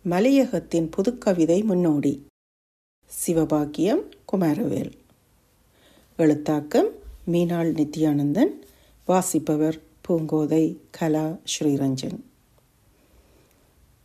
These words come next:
சிவபாக்கியம் குமாரவேல் அம்மையார் ஆயிரத்தி தொள்ளாயிரத்தி இருபத்தி மூன்று முதல் இரண்டாயிரத்தி பத்தொன்பது வரை சுதந்திரத்துக்கு முற்பட்ட காலத்தையும் பிற்பட்ட காலத்தையும் இணைக்கும் ஒருவராக தெரிகிறார்.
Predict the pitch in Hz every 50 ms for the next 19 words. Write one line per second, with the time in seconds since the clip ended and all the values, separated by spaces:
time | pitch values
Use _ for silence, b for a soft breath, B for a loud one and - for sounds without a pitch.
0 | _ _ _ - - - 240 240 294 320 294 320 330 320 320 - - _ _ _
1 | - 202 190 185 175 175 180 170 170 165 160 156 156 151 147 143 139 147 170 240
2 | 285 - - - _ _ _ _ _ _ _ _ _ 175 190 208 226 240 240 -
3 | - - 277 277 269 202 175 170 165 165 160 160 156 160 - 156 156 - - -
4 | 156 160 156 151 151 - - 156 - - - 156 147 143 143 143 156 147 156 196
5 | 277 392 415 b b b b b b b b b b - 170 165 156 156 156 151
6 | 151 147 143 147 147 - 147 143 139 - - - 160 151 - 160 156 147 135 143
7 | 139 139 - 131 139 135 - - - - _ _ _ _ b b b b b b
8 | b b - - - 294 311 320 311 320 311 311 294 - 254 - - 269 247 214
9 | 196 196 - 285 277 - 240 214 - - 170 156 156 156 147 - 139 143 - -
10 | 269 311 294 - - 254 247 - - 294 302 - 233 202 - 175 160 160 156 147
11 | - 156 151 165 156 156 156 156 170 208 240 240 - 262 214 175 160 151 156 147
12 | 143 143 160 196 - - 180 160 139 - - 143 131 113